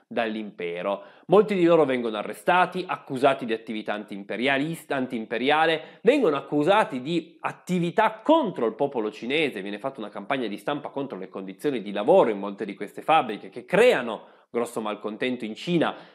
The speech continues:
dimenticandosi di dire che quelle condizioni erano state ampiamente accettate dal governo cinese proprio per stimolare l'economia della Cina. Molte di quelle fabbriche vengono nazionalizzate, passano nelle mani di prestanome che in realtà si rifanno a Chiang Kai-shek e all'imperatore.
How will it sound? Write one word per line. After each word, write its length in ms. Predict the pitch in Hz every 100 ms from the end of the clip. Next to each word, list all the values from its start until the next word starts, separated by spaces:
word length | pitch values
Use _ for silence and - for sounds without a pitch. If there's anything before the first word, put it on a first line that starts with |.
| _
dimenticandosi 720 | 135 123 123 147 190 156 117
di 80 | 104
dire 240 | 160 127
che 100 | -
quelle 220 | 110 101
condizioni 440 | 98 92 98 143 131
erano 200 | 92 90
state 380 | - 113 101 -
ampiamente 920 | 156 156 147 160 151 175 190 160 127
accettate 800 | 113 - 107 - 117 110 101 -
dal 220 | 101 107
governo 400 | 101 107 117 110
cinese 440 | 107 110 147 117 87
proprio 180 | 113
per 160 | 95 95
stimolare 760 | - - 120 117 135 135 107 - - _
l'economia 540 | - 117 117 120 147 135
della 240 | 135 160
Cina. 360 | - 247 185 - - -
Molte 300 | 190 277 233
di 100 | 180
quelle 220 | 165 220
fabbriche 460 | 226 220 240 277 262
vengono 340 | 160 147 196
nazionalizzate, 1160 | 196 170 175 - 190 175 139 131 113 92 90 113
passano 680 | - 196 214 - 247 233 233
nelle 280 | 135 135 139
mani 320 | 156 160 123
di 100 | 110
prestanome 1000 | - 147 147 - 135 143 196 226 226 -
che 120 | - 131
in 40 |
realtà 480 | 117 110 170 202 -
si 200 | - 147
rifanno 560 | 131 - 156 170 175 -
a 220 | 123 127
Chiang 220 | - 131
Kai-shek 540 | 117 127 - 87 - -
e 80 | 127
all'imperatore. 800 | 127 123 123 113 110 92 - _